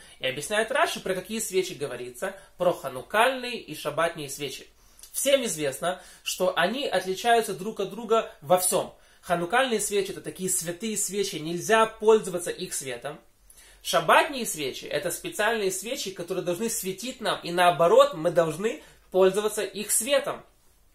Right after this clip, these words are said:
Шаббатные свечи должны обеспечивать комфорт в доме и шлом байт, чтобы никто никого не толкнул в темноте, чтобы никто не упал,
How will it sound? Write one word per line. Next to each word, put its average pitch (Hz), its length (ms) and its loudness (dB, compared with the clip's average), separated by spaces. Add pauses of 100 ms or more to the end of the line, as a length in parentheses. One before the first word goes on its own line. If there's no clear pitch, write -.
(180)
Шаббатные 170 480 4
свечи 185 320 0
должны 147 220 -2
обеспечивать 170 560 -2
комфорт 165 420 2
в 135 100 -12
доме 156 380 -2 (320)
и 151 80 -8
шлом 214 320 2
байт, 254 420 4 (220)
чтобы 165 240 -4
никто 156 160 -4
никого 202 300 -2
не 190 80 0
толкнул 185 420 -2
в - 100 -4
темноте, 165 680 -4
чтобы 131 240 -10
никто 143 220 -2
не 170 80 -2
упал, 175 640 2